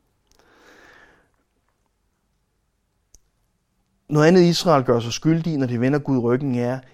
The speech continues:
ægteskab med afgudstyrkere. Selvfølgelig må de ikke lade deres børn gifte sig med de her folk, de levede blandt.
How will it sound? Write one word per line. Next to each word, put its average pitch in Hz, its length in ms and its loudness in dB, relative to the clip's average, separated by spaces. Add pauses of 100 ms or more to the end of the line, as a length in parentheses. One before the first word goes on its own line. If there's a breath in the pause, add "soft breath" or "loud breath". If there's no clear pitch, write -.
(160 soft breath)
ægteskab 151 760 -2
med 131 140 -2 (100)
afgudstyrkere. 123 960 -6 (600)
Selvfølgelig 156 460 -6
må 147 120 -6
de 139 180 -14 (140)
ikke 170 340 -4
lade 160 180 -6
deres 156 220 -6
børn 127 340 -6 (100)
gifte 143 380 -8
sig 127 200 -8
med 113 200 -4 (500 soft breath)
de 131 100 -8
her 120 180 -4
folk, - 360 -6 (160)
de 113 220 -6 (200)
levede 117 360 -6
blandt. 123 440 -8